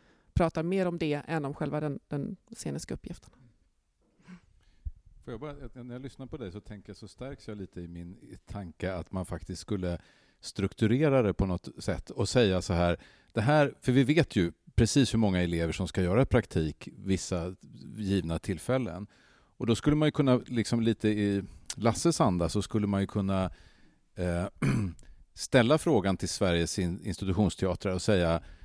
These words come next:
Speaker 2: "Det här kräver vi av en praktik. Är ni intresserade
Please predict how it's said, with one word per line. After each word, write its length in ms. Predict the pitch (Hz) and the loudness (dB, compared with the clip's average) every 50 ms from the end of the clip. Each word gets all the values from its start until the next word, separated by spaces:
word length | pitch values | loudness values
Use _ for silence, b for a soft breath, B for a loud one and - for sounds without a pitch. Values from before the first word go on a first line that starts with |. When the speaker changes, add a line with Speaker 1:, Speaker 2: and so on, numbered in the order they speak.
| b b b | b b b
Speaker 2:
"Det 220 | - - 98 113 | -16 -2 2 2
här 240 | 127 143 156 147 139 | 4 4 4 2 2
kräver 360 | - - 117 113 98 90 90 | 0 2 2 2 4 4 2
vi 120 | 87 82 85 | 0 0 0
av 120 | 80 80 | 0 0
en 100 | 82 82 | -2 -2
praktik. 540 | - 92 87 - - - 135 165 185 - - - | -2 -2 -2 -2 0 2 2 2 2 -2 -2 0
Är 100 | 123 120 | 2 4
ni 260 | 117 123 147 151 156 | 4 4 4 2 0
intresserade 1040 | 156 147 123 - 131 120 - - 123 123 151 156 131 120 104 87 85 80 78 85 | -2 -2 -4 -4 -4 -4 -2 0 0 0 2 0 2 0 0 0 0 -2 -2 -4